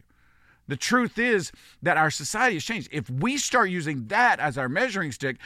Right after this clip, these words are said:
then you are gonna decide how well you're doing by how many likes you get on Facebook or how many followers you have on your Instagram account.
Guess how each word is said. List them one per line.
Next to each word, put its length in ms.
then 140
you 260
are 140
gonna 180
decide 680
how 180
well 240
you're 160
doing 340
by 140
how 180
many 220
likes 420
you 80
get 140
on 120
Facebook 520
or 80
how 140
many 180
followers 500
you 120
have 160
on 160
your 120
Instagram 520
account. 320